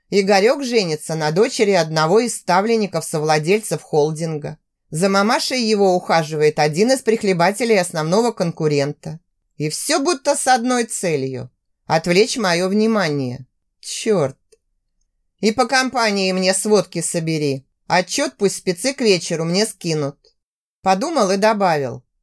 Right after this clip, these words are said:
«Бухгалтера и экономиста привлеки, но по-тихому,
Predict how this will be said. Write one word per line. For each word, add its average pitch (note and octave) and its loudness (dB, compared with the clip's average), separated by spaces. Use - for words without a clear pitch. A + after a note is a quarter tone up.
«Бухгалтера G#3+ 2
и G3+ 6
экономиста A3 0
привлеки, D#3 -6
но E3+ 2
по-тихому, E3+ -4